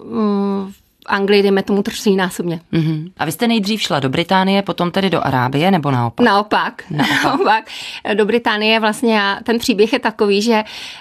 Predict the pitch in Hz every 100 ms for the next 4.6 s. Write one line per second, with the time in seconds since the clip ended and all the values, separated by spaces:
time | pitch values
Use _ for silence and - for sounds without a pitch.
0 | - 190 185 180 175 175 180 196 196 202
1 | 226 214 196 208 220 226 220 208 220 220
2 | 220 226 196 214 196 202 233 220 214 208
3 | 180 185 214 214 - 214 196 196 208 214
4 | 233 233 220 190 160